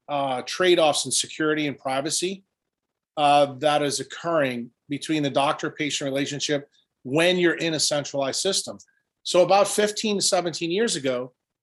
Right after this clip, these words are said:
because I asked the questions, when people weren't doing as well with the, the types of surgeries that I was doing, I said, "There's gotta be another answer."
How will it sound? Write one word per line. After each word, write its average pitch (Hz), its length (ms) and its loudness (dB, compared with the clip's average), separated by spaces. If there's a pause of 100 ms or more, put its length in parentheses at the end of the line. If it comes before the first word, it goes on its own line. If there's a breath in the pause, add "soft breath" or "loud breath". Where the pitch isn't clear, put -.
because 190 440 0
I 190 120 4
asked 165 340 0
the 139 60 -8
questions, 120 840 -4 (1300)
when 143 280 2
people 202 500 2
weren't 160 340 4
doing 170 240 2
as 143 160 0
well 147 280 4
with 131 160 -4
the, 117 220 -12
the 139 100 -4
types 175 420 0
of 147 80 -2
surgeries 156 680 0
that 143 120 0
I 135 120 2
was 123 160 -4
doing, 139 440 0 (1080)
I - 60 -2
said, 151 340 0 (200)
"There's 160 200 -2
gotta 196 280 2
be 175 160 -2
another 151 300 0
answer." 233 340 -4